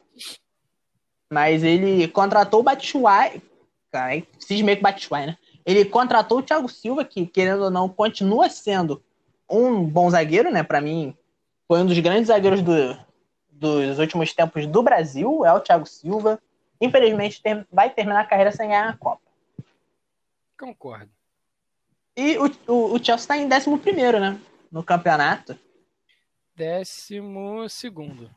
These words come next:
Speaker 1: Décimo segundo?
Speaker 2: Décimo segundo teve jogo ao vivo agora, tá,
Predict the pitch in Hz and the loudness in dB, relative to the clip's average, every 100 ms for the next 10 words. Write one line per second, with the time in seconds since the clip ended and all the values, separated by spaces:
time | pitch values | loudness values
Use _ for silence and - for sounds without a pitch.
0 | _ _ _ - 135 139 127 127 220 226 | _ _ _ -8 -8 -8 -12 -2 0 0
1 | 135 - _ _ _ _ _ _ - 160 | -2 -8 _ _ _ _ _ _ -14 -14
2 | 175 185 175 175 180 196 180 180 175 190 | -12 -18 -20 -18 -18 -16 -12 -12 -12 -16
3 | 185 139 175 196 196 190 202 202 190 - | -16 -14 -12 -10 -12 -14 -12 -10 -10 -2
4 | 180 254 180 175 247 208 170 190 202 - | -2 -2 -6 -10 -8 -6 -4 -4 -4 -4
5 | 170 170 165 160 156 151 | -2 -2 -2 -2 -4 -8